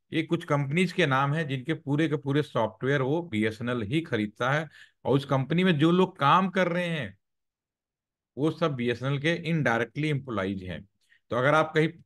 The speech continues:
प्राइवेट कंपनी में भी जा रहे हो, क्योंकि सॉ-, बीएसएनएल सॉफ्टवेयर डेवलप नहीं करता, ना हार्डवेयर, वो तो क्या करता है,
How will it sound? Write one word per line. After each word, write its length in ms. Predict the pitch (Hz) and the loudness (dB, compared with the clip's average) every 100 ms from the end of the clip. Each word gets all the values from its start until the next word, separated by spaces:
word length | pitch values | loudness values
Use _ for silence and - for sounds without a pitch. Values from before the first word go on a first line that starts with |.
| 127 | -2
प्राइवेट 500 | 113 123 120 151 139 | 0 0 2 2 0
कंपनी 320 | 135 139 151 | -4 -4 -2
में 140 | 151 | -2
भी 100 | 139 | 0
जा 160 | 113 104 | 0 2
रहे 120 | 131 | 0
हो, 80 | 180 | 0
क्योंकि 340 | 170 165 143 - _ _ _ - | -2 -4 -4 -16 _ _ _ -2
सॉ-, 200 | 139 123 | 0 2
बीएसएनएल 340 | 139 147 185 | 2 2 -2
सॉफ्टवेयर 440 | 185 139 135 185 180 | 0 0 0 2 4
डेवलप 280 | 180 180 170 | 4 4 0
नहीं 140 | 185 | -2
करता, 320 | 160 110 117 | 0 -2 -2
ना 120 | 139 | -2
हार्डवेयर, 360 | 131 127 147 151 | 2 2 2 2
वो 180 | 120 175 | 2 -2
तो 100 | 170 | -2
क्या 140 | 170 | -4
करता 340 | 160 151 190 | -4 -4 -2
है, 100 | 196 | -4